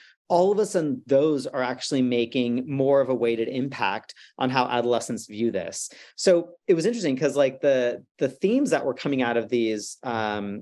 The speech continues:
these groups were similar. They were like, "We wanna know that one pill can kill," or that, you know, friends watch out for friends, you know, friends remind friends that fentanyl is in everything right now and we need to be safe. So,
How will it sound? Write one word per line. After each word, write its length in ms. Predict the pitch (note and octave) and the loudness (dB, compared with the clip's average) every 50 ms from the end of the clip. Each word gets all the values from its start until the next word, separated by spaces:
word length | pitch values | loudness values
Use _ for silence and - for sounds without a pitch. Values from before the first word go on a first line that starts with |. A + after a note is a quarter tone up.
| - D3 | -12 -6
these 180 | - C3+ B2 A2+ | -2 -2 -2 -2
groups 320 | - D3 D#3 E3 D#3+ - | 0 0 0 0 0 -2
were 80 | - D3 | -4 -2
similar. 400 | - - C4 D#4+ D4 A#2+ G2+ G#2+ | 0 2 0 2 2 0 0 2
They 140 | A2 B2+ B2+ | 2 2 4
were 80 | C3+ C#3 | 4 4
like, 180 | C#3 C#3 C3+ - - - - _ - | 2 2 0 -4 -16 -20 -16 _ 0
"We 100 | D#3 F3 | 0 0
wanna 360 | D#3+ C3+ D3 D3+ F3+ A3 A3 | 2 2 0 0 2 2 0
know 120 | D#3+ C3 B2 | 0 0 0
that 180 | B2 A#2+ G#2+ | 0 -2 -2
one 200 | A#2 B2 B2+ B2 | -2 -2 -2 -2
pill 160 | B2 C#3 B2 | -2 -2 -2
can 180 | A#2+ - B2+ A#2+ | -2 -2 -4 -6
kill," 460 | A#2 - C3 A#2+ A2+ A2 A2 A2 - - | -4 0 0 2 2 2 2 0 0 0
or 160 | C3+ A#2+ A#2+ | 0 2 2
that, 320 | B2 A#2 A2+ A2+ A2 - - _ _ _ _ - | 2 2 0 0 -2 -4 -8 _ _ _ _ -2
you 80 | C#3 | 0
know, 100 | C3 B2+ | 2 2
friends 560 | C3 - - C3+ C3 C3 C3+ B2+ B2+ - - - | 0 2 0 2 2 2 0 -2 -6 -8 -10 -10
watch 400 | - B2 A#2 C3 C3+ C#3 C3+ - | -4 2 2 2 2 2 0 0
out 260 | C3 B2+ C3 - - | 0 0 -2 -4 -6
for 120 | - C3 B2+ | -8 -8 -6
friends, 680 | - - B2+ A2+ A2 A2 A2 A2+ B2+ C#3+ C#3 C#3 - - _ _ _ - C3 A#2+ A2+ A#2+ - - | -2 0 0 0 0 -2 -4 -4 -4 -4 -6 -8 -10 -12 _ _ _ -14 -12 -12 -12 -14 -12 -6
you 120 | - D3 | -2 0
know, 140 | C3 A2+ A2+ | 2 2 2
friends 380 | A2 - - C#3+ C3+ C#3 B2 C3 | 0 0 0 2 2 0 0 0
remind 540 | C3+ C3 B2 B2 B2+ C3 C3 C#3+ C#3+ C3 - | 0 2 2 2 0 0 0 0 -2 -2 -2
friends 340 | - B2+ A#2 A#2+ B2 A2+ | -2 0 0 0 -2 0
that 140 | B2+ A#2+ A#2+ | 0 0 0
fentanyl 520 | - - D3 B2 A#2+ - C3 C3 C3 B2+ B2 | 0 0 -2 0 0 0 2 4 4 4 2
is 120 | A2+ B2 | 2 0
in 420 | B2 A#2+ A#2 A#2+ A#2+ A#2+ C3+ C#3 | -2 -2 0 -2 -2 -2 -2 0
everything 480 | D#3 C#3 B2 C#3 C#3 C3 C#3 D3 C3 B2+ | 0 0 2 2 2 0 2 0 0 2
right 180 | B2 B2 B2+ B2+ | 0 0 0 0
now 200 | A#2+ B2 B2 B2+ | -2 -2 0 0
and 80 | B2+ | 0
we 60 | B2 | 0
need 180 | A#2+ A#2+ A#2+ A#2 | -2 -2 -4 -6
to 80 | - - | -6 -6
be 100 | A#2+ A2+ | -6 -4
safe. 320 | - - E3 C#3+ C3 C3 | 0 2 2 2 2 2
So, 240 | - E3+ D#3+ - | 2 0 0 0